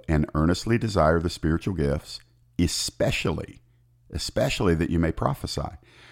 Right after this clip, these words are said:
For one who speaks in a tongue speaks not to men, but to God, for no one understands him, but he utters mysteries in the Spirit. On the other hand, the one who prophesies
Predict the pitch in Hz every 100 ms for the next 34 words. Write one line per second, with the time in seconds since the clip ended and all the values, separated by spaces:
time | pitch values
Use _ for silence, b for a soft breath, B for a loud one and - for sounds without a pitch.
0 | B - 90 101 117 - 113 110 - 117
1 | - 92 73 73 98 - - 92 - 95
2 | - - 80 95 123 80 98 92 - 80
3 | 71 71 69 69 76 110 b b b b
4 | b b _ - 92 90 95 92 87 -
5 | 135 143 - 65 76 80 85 85 80 73
6 | 78 - 80 71 73 73 - 67 - -
7 | _ B B B 90 87 85 240 117 80
8 | 85 80 85 87 90 - - 226 - -
9 | - 67 - 78 -